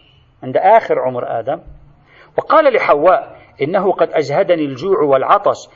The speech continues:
فقالت له حواء: "فما الذي تريد؟" قال: "أريد أن تذيقيني من هذه الثمار." فقالت حواء: "إن آدم عليه السلام عهد إلي أن لا أطعمك شيئا من هذا الغرس،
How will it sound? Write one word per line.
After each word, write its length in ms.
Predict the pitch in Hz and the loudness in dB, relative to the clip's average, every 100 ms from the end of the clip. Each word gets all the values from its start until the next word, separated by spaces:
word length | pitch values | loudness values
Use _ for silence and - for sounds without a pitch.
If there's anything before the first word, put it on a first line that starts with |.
| _ | _
فقالت 440 | 214 - 320 262 | -4 0 0 0
له 160 | 226 190 | 0 0
حواء: 280 | - 180 175 | 2 2 2
"فما 220 | 165 170 | -2 -2
الذي 280 | 240 277 285 | 0 0 -2
تريد؟" 500 | 240 214 175 131 - _ _ _ | -4 -4 -6 -10 -14 _ _ _
قال: 300 | - 147 - | -2 -2 -2
"أريد 260 | 131 160 202 | -6 -4 -2
أن 200 | 233 165 | -2 -2
تذيقيني 580 | 143 131 131 185 214 214 | -4 -6 -6 -6 -6 -4
من 100 | 147 | -2
هذه 260 | 143 175 | 0 0
الثمار." 600 | 190 - 143 180 226 - - _ _ _ _ _ _ - | -2 -4 -2 0 0 -2 -14 _ _ _ _ _ _ 0
فقالت 520 | 156 156 160 160 160 | 2 4 4 4 2
حواء: 500 | 160 160 247 - - | 0 2 2 2 -2
"إن 160 | 175 | 0
آدم 340 | 165 160 165 165 | 0 2 2 2
عليه 220 | 156 165 | 0 -2
السلام 420 | 156 - 254 254 | -4 -2 0 0
عهد 280 | - 185 175 | 0 0 0
إلي 380 | 180 170 175 233 | 0 -2 0 0
أن 160 | 190 | 0
لا 160 | 202 240 | 0 0
أطعمك 400 | 208 214 294 277 | 0 0 -2 -4
شيئا 360 | - - 359 320 | -4 -2 0 -2
من 180 | 294 | 0
هذا 260 | 202 202 165 | 0 2 2
الغرس، 480 | 139 131 - - | 0 -2 -4 -20